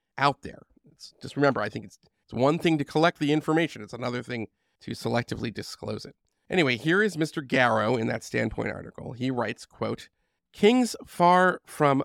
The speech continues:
monogamous lifestyle, like his binge drinking, may fit, albeit uncomfortably, within his existing life story, but the suggestion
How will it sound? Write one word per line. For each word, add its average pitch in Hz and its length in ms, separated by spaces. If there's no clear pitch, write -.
monogamous 123 600
lifestyle, - 460
like - 180
his 120 180
binge 156 380
drinking, 92 480
may 156 420
fit, - 400
albeit 131 380
uncomfortably, 147 760
within 123 380
his 123 180
existing 113 440
life 104 200
story, 107 400
but 113 160
the 117 80
suggestion - 720